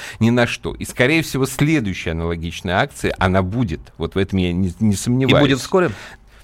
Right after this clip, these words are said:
Speaker 1: Ну, достаточно. Как только, что называется, у них накопится очередной, а, груз проблем, который можно решить таким способом.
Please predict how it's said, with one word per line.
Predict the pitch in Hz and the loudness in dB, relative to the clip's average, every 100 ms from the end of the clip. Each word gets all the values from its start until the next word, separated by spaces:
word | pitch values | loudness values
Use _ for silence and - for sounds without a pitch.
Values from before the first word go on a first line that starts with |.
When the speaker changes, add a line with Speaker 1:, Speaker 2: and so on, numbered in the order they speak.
| - | -14
Speaker 1:
Ну, | - 127 170 190 98 143 | 0 2 4 4 0 0
достаточно. | 165 165 143 98 - - 87 | 0 2 2 2 0 -10 -2
Как | 113 107 | -2 0
только, | 165 165 - 127 110 | -2 -2 2 2 2
что | - 107 | 0 0
называется, | 127 147 143 117 90 | 4 2 4 2 4
у | 107 | 2
них | 131 127 | 2 2
накопится | 113 - 139 - - | 0 2 -2 -2 0
очередной, | 107 - 120 123 120 92 76 - - - - | 0 2 2 2 2 0 -2 -12 -20 -16 2
а, | 92 90 90 87 | 6 6 4 2
груз | 104 98 117 104 | 0 0 2 2
проблем, | 113 107 123 175 | 2 2 2 0
который | 165 95 117 113 | 2 0 2 0
можно | 104 120 107 101 87 | 2 2 2 0 0
решить | 87 92 - 120 | 0 0 0 0
таким | 101 87 - | 0 0 0
способом. | - - 71 - - | 0 -6 -8 -8 -12